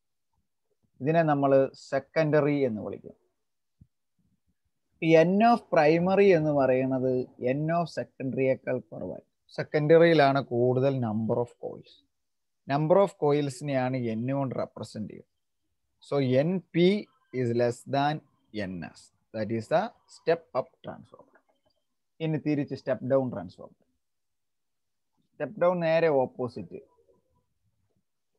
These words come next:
വലിയ ഒരു എ സി നമ്മുടെയൊക്കെ വീട്ടിൽ ഇരുന്നൂറ്റി മുപ്പത് volt വന്നാല് നമുക്കിപ്പം നമ്മളുടെ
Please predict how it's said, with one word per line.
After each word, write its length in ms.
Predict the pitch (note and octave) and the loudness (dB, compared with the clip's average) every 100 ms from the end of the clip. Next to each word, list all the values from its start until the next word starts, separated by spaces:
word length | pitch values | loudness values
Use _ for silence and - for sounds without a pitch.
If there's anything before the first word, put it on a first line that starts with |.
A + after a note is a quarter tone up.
| - B2+ | -6 -2
വലിയ 260 | E3 G#3 A3 F#3+ | 0 4 6 6
ഒരു 120 | E3 D#3+ | 4 2
എ 80 | D#3+ | 0
സി 120 | E3+ D#3+ | -2 -2
നമ്മുടെയൊക്കെ 380 | D3 C#3+ C#3 C3+ | 0 -2 -4 -2
വീട്ടിൽ 300 | C#3 C3 C3+ C3+ | -2 -4 -4 -4
ഇരുന്നൂറ്റി 300 | C3+ D3 D3+ | -2 -4 -4
മുപ്പത് 220 | D3 D#3 C#3+ | -4 -2 -2
volt 220 | B2 A#2 A2+ | -2 -4 -8
വന്നാല് 380 | G2 E2+ F#2+ - - - - - - _ _ _ _ _ _ _ - | -8 -10 -12 -12 -14 -20 -20 -20 -20 _ _ _ _ _ _ _ -4
നമുക്കിപ്പം 480 | F#3 G3 G3 F#3+ F3+ | -4 2 2 2 0
നമ്മളുടെ 320 | E3+ F3+ F3+ | 0 0 0